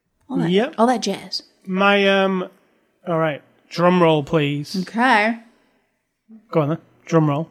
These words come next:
Speaker 1: Brr, brr.
Speaker 2: Worst drum roll ever. <laughs> My number one movie of twenty twenty is Uncut Gems.
Speaker 1: Really?
Speaker 2: Yes.
Speaker 1: That seems like a long time ago.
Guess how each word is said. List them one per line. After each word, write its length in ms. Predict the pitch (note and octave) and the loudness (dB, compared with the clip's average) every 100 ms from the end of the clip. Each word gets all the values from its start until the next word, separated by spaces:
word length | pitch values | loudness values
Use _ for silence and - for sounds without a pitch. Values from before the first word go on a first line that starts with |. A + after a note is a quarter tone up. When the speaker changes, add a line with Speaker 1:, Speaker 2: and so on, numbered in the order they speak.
| - | -12
Speaker 1:
Brr, 500 | A3+ G#3+ G3+ G#3 G#3+ | -2 -2 -2 -4 -8
brr. 1160 | G#3+ G3 G#3+ G#3+ - - - - - - - - | -6 -6 -4 -2 -4 -4 -4 -4 -4 -6 -4 0
Speaker 2:
Worst 280 | F3 F3 - | 2 2 0
drum 200 | E3+ D#3 | 0 2
roll 180 | D#3 C#3+ | 0 -2
ever. 260 | C3+ B2+ - - | -6 -12 -14 -8
<laughs> 1500 | F#3+ - - - - - - - _ _ _ _ _ _ | -8 -2 -4 -2 -8 -8 -16 -20 _ _ _ _ _ _
My 280 | F3 F#3 G#3+ | -4 0 0
number 320 | G#3 A3 A3+ | 0 0 0
one 260 | A3+ A3+ A3+ | 0 0 0
movie 400 | A3+ G#3+ E3+ D#3+ | 0 0 0 0
of 180 | D#3 - | -2 -6
twenty 460 | - F#3 G3 G#3 | -4 -2 -2 -4
twenty 640 | F#3 - A3+ A3+ - F3+ F3 | -6 -2 -2 -2 0 0 2
is 720 | G#3 G#3+ F#3+ G#3 - - - _ _ _ _ _ _ _ _ | 0 2 2 0 -2 -6 -8 _ _ _ _ _ _ _ _
Uncut 540 | F#3 G3+ A3 - G#3+ | 0 2 2 0 -2
Gems. 640 | E3+ F#3+ D#3+ C3 B2+ - - _ _ _ _ _ _ _ | 0 0 0 -2 -4 -8 -10 _ _ _ _ _ _ _
Speaker 1:
Really? 840 | G3+ G#3+ C#4 G#4+ D4 D2+ D#2 - - _ | -6 0 2 2 0 -2 -8 -12 -20 _
Speaker 2:
Yes. 560 | D#3+ E3 D3+ - - - - | 0 2 2 -2 -12 -14 -12
Speaker 1:
That 120 | F3+ | -8
seems 240 | - G3+ | -2 0
like 120 | F#3 F3 | 0 -2
a 80 | |
long 240 | F3 F3 E3+ | -2 0 -2
time 260 | G3 E4+ | 0 0
ago. 340 | E4 - - | 2 -2 -8